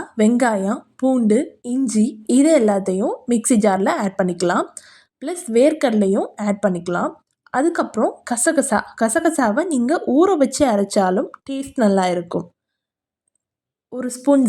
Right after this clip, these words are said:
ஜீரகம், ஒரு ஸ்பூன் சோம்பு, இது எல்லாத்தையும் ஃபைனா அரைச்சுக்கோங்க. அரைச்சதுக்கப்புறம் ஒரு கடாயில அல்லது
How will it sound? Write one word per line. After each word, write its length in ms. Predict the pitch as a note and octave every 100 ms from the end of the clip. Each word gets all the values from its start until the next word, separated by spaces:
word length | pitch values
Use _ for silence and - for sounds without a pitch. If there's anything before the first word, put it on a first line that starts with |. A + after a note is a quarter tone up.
| G#3
ஜீரகம், 500 | G#3+ G#3 G3 A3+ F#4 - _ _ _ _ _ _ _ _ _ - B3
ஒரு 140 | C4+ C4
ஸ்பூன் 340 | - C#4 F#4+ -
சோம்பு, 380 | C4+ A#3 G3+ F3+ - _ _ _ _ _ _ _ _ _ _ _ _ _ _ _ _ _ _ _ _ _ _ _ _ -
இது 100 | B3+ C4+ A3+
எல்லாத்தையும் 540 | A#3+ G#3+ G3+ G3+ F4+ - _ -
ஃபைனா 420 | - B3 C#4+ A#3 F4+
அரைச்சுக்கோங்க. 560 | A3 G#3 - G3+ F#3 F3+ - _ _ _ _ _ _
அரைச்சதுக்கப்புறம் 880 | G#3+ A#3+ A#3+ A#3 G#3+ G3+ F#3+ G3 C4+ - _ _ _ - B3
ஒரு 140 | B3 A3
கடாயில 480 | A3 A3+ F4+ D4+ G#3+ A3+ D#4+ - G3+
அல்லது 280 | G3+ G#3+